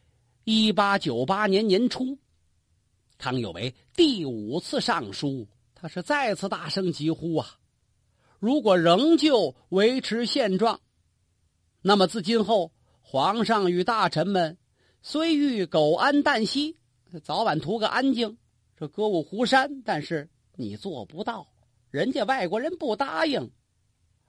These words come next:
而且恐怕皇上跟我们这些当臣子的，为求长安不依而不可得也。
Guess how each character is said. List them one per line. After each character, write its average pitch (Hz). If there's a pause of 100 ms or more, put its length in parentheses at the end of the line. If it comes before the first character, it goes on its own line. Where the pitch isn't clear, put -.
(120)
而 233
且 233
恐 196
怕 190
皇 214
上 220
跟 240
我 185
们 202
这 233
些 220
当 247
臣 226
子 160
的， 156 (540)
为 262
求 240
长 277
安 330
不 302
依 311 (200)
而 196
不 214
可 165
得 160
也。 110